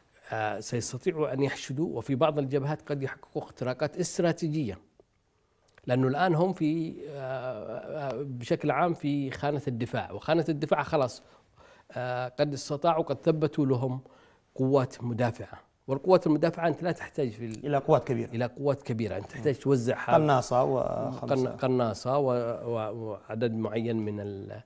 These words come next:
Speaker 1: الجنود الذي يستطيعوا أن يسيطروا على المواقع الاستراتيجية. آه، لكن الهجوم، الهجوم يحتاج إلى، آه، تعبئة وإلى حشد وإلى تنظيم، وهذا لا يستطيع أن يقوم فيه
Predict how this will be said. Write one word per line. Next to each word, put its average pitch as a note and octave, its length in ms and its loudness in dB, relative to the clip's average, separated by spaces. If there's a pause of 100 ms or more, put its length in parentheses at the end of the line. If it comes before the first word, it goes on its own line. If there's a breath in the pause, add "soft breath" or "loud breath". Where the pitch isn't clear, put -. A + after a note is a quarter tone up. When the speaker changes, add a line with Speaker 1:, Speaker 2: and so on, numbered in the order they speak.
(280 soft breath)
Speaker 1:
الجنود A#2 440 0
الذي A2+ 240 0
يستطيعوا A2+ 440 -4
أن G#2+ 80 -4
يسيطروا A2+ 460 -4
على G2+ 200 -6
المواقع G#2 960 -8
الاستراتيجية. G#2+ 880 -8 (460 soft breath)
آه، C#3 420 -8
لكن C3+ 440 -2
الهجوم، A#2+ 640 0 (640 soft breath)
الهجوم A#2+ 380 0
يحتاج A2+ 420 -6
إلى، G2+ 380 -8 (300)
آه، F#2+ 140 -12
تعبئة A#2 600 -4
وإلى F#2 360 -6
حشد - 360 -8
وإلى F#2+ 300 -6
تنظيم، A#2+ 480 -8
وهذا C#3+ 280 -2
لا D3 80 0
يستطيع B2+ 380 -4
أن A2+ 100 0
يقوم A2+ 260 -6
فيه C3 220 -10